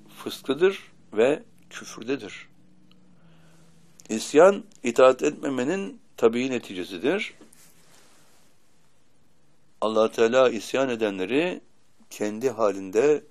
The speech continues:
bırakır diyor. Onlarla ilgilenmez diyor. Ama Allah'a ulaşmayı dileyenleri kendisine ulaştırır diyor.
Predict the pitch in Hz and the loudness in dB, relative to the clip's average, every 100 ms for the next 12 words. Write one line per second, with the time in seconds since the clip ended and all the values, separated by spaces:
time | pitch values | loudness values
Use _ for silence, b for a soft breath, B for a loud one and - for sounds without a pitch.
0 | - 202 202 - 123 117 98 90 82 - | -12 -4 -4 -4 -8 -4 -4 -4 -6 -18
1 | - - - - - 107 104 104 104 110 | -20 -20 -20 -20 -4 -4 -2 -2 -4 -6
2 | 95 101 101 110 123 104 98 123 175 - | -8 -8 -8 -6 -8 -6 -2 -2 -2 -6
3 | b b b b b _ 98 98 95 101 | b b b b b _ 2 4 4 4
4 | 104 104 101 - 117 120 104 92 92 104 | 2 0 -4 -4 -8 -6 -6 -6 -6 -8
5 | 143 - 95 90 - 98 143 - - - | -10 -10 -12 -12 -8 -4 -2 -4 -12 -20
6 | _ _ _ - 104 92 - 104 123 127 | _ _ _ -8 -2 -2 -4 -8 -8 -6
7 | 110 92 82 | -2 -2 -4